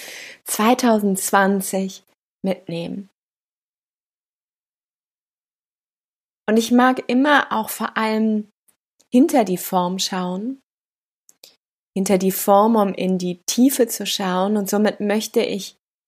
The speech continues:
nicht nur die Ernte betrachten, sondern was habe ich in dem, was verdorrt ist, und was habe ich aus dem, was vielleicht erblüht ist, und was vielleicht noch schöner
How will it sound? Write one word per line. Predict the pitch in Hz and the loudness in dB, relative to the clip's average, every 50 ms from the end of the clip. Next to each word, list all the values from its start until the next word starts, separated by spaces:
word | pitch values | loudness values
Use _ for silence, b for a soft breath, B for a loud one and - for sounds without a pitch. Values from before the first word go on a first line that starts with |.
| _ _ b b b b _ _ _ _ _ | _ _ b b b b _ _ _ _ _
nicht | - 190 208 214 214 - - - | -2 0 2 2 0 0 2 4
nur | 220 214 208 190 | 6 6 6 6
die | - 190 - 196 - - - | 4 2 -2 -4 -4 -2 0
Ernte | 190 185 180 208 233 269 - 269 | 0 2 2 2 2 2 2 2
betrachten, | 233 247 240 - - - 208 214 202 - - - 214 208 | 2 0 -2 -2 0 0 0 0 0 -4 -2 -2 0 0
sondern | 196 202 196 196 196 196 190 190 190 190 | 2 2 0 2 2 0 0 0 0 0
was | 196 208 214 - - | 0 -2 -2 -2 -2
habe | 233 226 220 214 | 0 0 0 0
ich | 208 202 196 - - - | -2 -2 -2 -6 -10 -8
in | - 185 185 | -6 -4 0
dem, | 185 190 196 214 233 | 2 4 4 4 4
was | 226 214 208 - | 4 2 0 -2
verdorrt | - - 180 180 - - 170 185 196 233 240 - | -2 -4 -4 0 2 2 2 4 2 -2 -4 -6
ist, | - - 269 311 302 - - - - - _ _ _ _ _ _ _ B B B B B B B B B _ - | -6 -6 -6 -6 -6 -8 -12 -14 -16 -20 _ _ _ _ _ _ _ B B B B B B B B B _ -8
und | 196 185 - | -4 2 2
was | 202 208 208 - | 2 4 4 4
habe | 226 214 208 | 4 4 4
ich | 196 - - | 2 0 -4
aus | - 190 - - - | -6 -6 -6 -2 0
dem, | 196 196 220 240 247 | 2 4 6 6 6
was | 226 208 208 - | 4 2 2 -2
vielleicht | - 196 190 185 180 175 - - | -2 -2 0 0 -2 -2 -4 -6
erblüht | - 180 165 165 180 175 190 220 220 - | -6 -6 -6 -4 -2 -2 0 -2 -2 -2
ist, | - 220 226 226 - - - - _ _ _ _ _ _ _ _ _ _ _ _ _ _ _ _ _ _ _ _ _ _ _ _ _ - - _ _ | -2 -2 -2 -4 -6 -10 -14 -18 _ _ _ _ _ _ _ _ _ _ _ _ _ _ _ _ _ _ _ _ _ _ _ _ _ -20 -20 _ _
und | - 175 165 - | -4 -2 0 2
was | 175 175 175 - | 2 0 0 -2
vielleicht | - 190 190 180 180 180 - - - | -4 -2 -2 -2 -2 -4 -6 -4 0
noch | 190 185 185 185 185 185 - | 2 4 4 4 2 0 -4
schöner | - - - - - 208 202 208 226 208 196 185 175 170 175 185 | -4 -2 -2 -2 0 0 2 2 2 0 0 -2 -2 -4 -6 -8